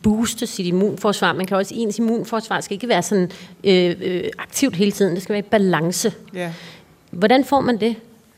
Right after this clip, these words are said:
Speaker 1: Et immun-, immunforsvar i balance?
Speaker 2: Der er de her, øh, kost, rygning, alkohol, motion. Så skal man vide, at hvis man bliver udsat for voldsomme rystelser i sit liv,
Speaker 1: Mm.
Speaker 2: for eksempel sorg,
Speaker 1: Ja.
Speaker 2: som er prisen for stor kærlighed,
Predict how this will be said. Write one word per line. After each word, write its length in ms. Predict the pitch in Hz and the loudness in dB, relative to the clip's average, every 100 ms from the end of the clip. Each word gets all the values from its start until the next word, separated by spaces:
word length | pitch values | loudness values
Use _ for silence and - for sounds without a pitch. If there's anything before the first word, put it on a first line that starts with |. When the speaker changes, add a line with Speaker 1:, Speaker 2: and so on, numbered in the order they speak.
| _ _ | _ _
Speaker 1:
Et 80 | 214 | 2
immun-, 300 | 208 214 240 | 4 4 4
immunforsvar 580 | 226 233 - 220 202 202 | 2 2 0 -4 -4 -6
i 40 | 190 | -6
balance? 400 | 202 190 190 - - - _ _ _ _ - | -4 -2 -4 -8 -18 -20 _ _ _ _ 0
Speaker 2:
Der 60 | |
er 60 | 220 | 2
de 100 | 240 | 4
her, 240 | 226 214 185 180 | 4 4 2 0
øh, 60 | 175 | 0
kost, 500 | 202 208 208 - - | 0 0 0 -4 0
rygning, 240 | 208 208 | 2 2
alkohol, 360 | 185 190 202 190 | 0 2 2 2
motion. 440 | 185 - 185 185 | 0 0 0 0
Så 140 | 185 214 | -2 0
skal 160 | 240 | 2
man 140 | 214 196 | 2 4
vide, 260 | 214 226 | 2 2
at 120 | 185 | 2
hvis 240 | 180 180 - | -2 -2 0
man 140 | 180 | -2
bliver 240 | 180 185 180 | 0 -2 0
udsat 460 | 208 214 220 202 | 0 2 2 0
for 320 | - 180 175 - - - - - - | 0 0 0 -6 -20 -20 -20 -20 2
voldsomme 360 | 202 220 220 | 2 4 0
rystelser 500 | 180 220 - 247 - | 2 0 0 -4 -2
i 160 | 185 185 180 | -2 -4 -6
sit 240 | - 185 175 | -6 -6 -2
liv, 260 | 165 156 - - | -4 -4 -14 -4
Speaker 1:
Mm. 220 | 220 202 160 - | 0 0 0 -4
Speaker 2:
for 80 | 190 | -2
eksempel 380 | 175 196 185 190 | 0 0 0 -2
sorg, 420 | - 190 180 - - _ | 2 2 0 -4 -14 _
Speaker 1:
Ja. 120 | 214 220 | -4 -4
Speaker 2:
som 260 | - 185 175 | -2 -2 -2
er 60 | |
prisen 420 | 170 196 156 196 | 0 -2 -2 -6
for 140 | 180 185 | -4 -2
stor 240 | - 175 | 0 0
kærlighed, 600 | 175 170 165 175 175 170 | 0 -2 0 0 0 -2